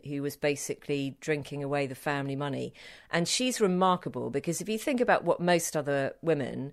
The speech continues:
were doing at the time, women of her kind of, uh, you know, m-, m-,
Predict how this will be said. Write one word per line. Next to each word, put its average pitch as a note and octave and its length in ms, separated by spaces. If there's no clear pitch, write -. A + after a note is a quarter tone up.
were D#3 100
doing D#3 480
at C3+ 120
the - 60
time, C#3 580
women D3 280
of C3+ 120
her C#3+ 200
kind D3 260
of, C3 80
uh, C3+ 280
you D3 120
know, C3 180
m-, D3 120
m-, D#3 100